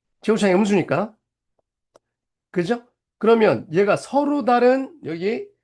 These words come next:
두 개의 양근과 음근 A를 걷을 때, 요 A를 걷을 때. 그럼 어디 있어야 돼, 얘가? 이런 데 있어야 되죠. 하나, 양근 두 개, 음근 하나.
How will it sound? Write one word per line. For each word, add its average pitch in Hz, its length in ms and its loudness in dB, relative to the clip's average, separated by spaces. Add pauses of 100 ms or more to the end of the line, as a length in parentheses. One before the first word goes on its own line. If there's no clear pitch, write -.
(280)
두 180 260 -10
개의 226 240 0
양근과 165 880 -2
음근 233 500 -6 (380)
A를 202 300 -2
걷을 127 340 -8
때, 82 220 -20 (920)
요 131 140 -8
A를 156 240 -4
걷을 101 300 -16
때. - 200 -20 (180)
그럼 - 180 -2
어디 160 140 -2
있어야 160 200 -2
돼, 131 140 0
얘가? 143 300 -6
이런 170 220 -2
데 156 80 -2
있어야 104 220 -10
되죠. - 340 -20 (2750)
하나, 208 480 -2
양근 170 400 0
두 135 160 -8
개, 226 340 -2 (600)
음근 185 260 -2
하나. 90 240 -12